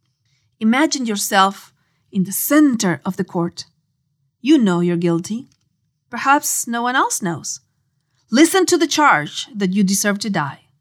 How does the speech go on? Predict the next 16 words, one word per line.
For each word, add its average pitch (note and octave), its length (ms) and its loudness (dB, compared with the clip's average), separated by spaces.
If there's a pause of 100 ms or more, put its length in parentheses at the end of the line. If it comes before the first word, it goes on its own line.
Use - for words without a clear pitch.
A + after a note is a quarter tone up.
(240)
This F#3+ 140 -10
is G3+ 140 -4
the F3 80 -4
bad E3+ 240 -2
news. E3+ 420 -4 (960)
Now A#3 160 4
confess B3+ 600 2
your F4+ 120 4
sin F#3+ 520 -4 (120)
and G3 140 0
claim B3+ 300 0
Jesus' B3 260 -4
blood F3+ 300 -2
on F3+ 100 2
your E3 160 0
behalf. F#3 480 0